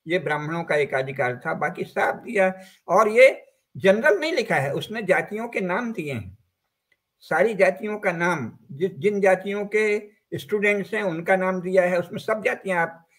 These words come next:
you take, आप किसी भी जाति का नाम लीजिए, सब जातियां उसमें हैं। ब्राह्मण है, क्षत्रिय है, वैश्य है, सो-, तथाकथित शिल्पी जातियां, शूद्र जातियां, और जिन्हें स्वीपर आदि कहते हैं, अ, बहुजन समाज अब अपने को कहने लगे, सारी जातियों के भी छात्र पढ़ रहे हैं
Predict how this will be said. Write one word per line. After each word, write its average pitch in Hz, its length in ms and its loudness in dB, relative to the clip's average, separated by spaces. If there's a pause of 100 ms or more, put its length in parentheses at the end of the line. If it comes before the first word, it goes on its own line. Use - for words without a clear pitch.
(180)
you 175 120 -2
take, 208 180 6 (320)
आप 214 220 2
किसी 262 220 -4
भी 254 100 -6
जाति 214 280 -2
का 202 120 0
नाम 202 220 -2
लीजिए, 196 240 2
सब 190 200 0
जातियां 147 400 -2
उसमें 113 260 -10
हैं। 92 220 -14 (540)
ब्राह्मण 156 380 -2
है, 165 120 0
क्षत्रिय 160 440 -4
है, 156 140 -2
वैश्य 147 380 -2
है, 143 200 -2
सो-, 139 320 -4
तथाकथित 131 440 -6
शिल्पी - 380 -10
जातियां, 143 420 -4
शूद्र 147 340 -8
जातियां, 143 480 -2 (440)
और 143 80 -4
जिन्हें 139 320 -2
स्वीपर 143 420 -2
आदि 135 200 0
कहते 131 360 0
हैं, 135 320 -4 (400)
अ, 113 420 -2 (160)
बहुजन 139 380 0
समाज 139 340 -2
अब 135 80 8
अपने 135 260 0
को 135 100 0
कहने 131 240 -4
लगे, 127 200 0
सारी 208 300 4
जातियों 202 500 0
के 175 100 0
भी - 120 -2
छात्र - 500 -6
पढ़ 131 180 -6
रहे 107 180 -4
हैं 101 240 -10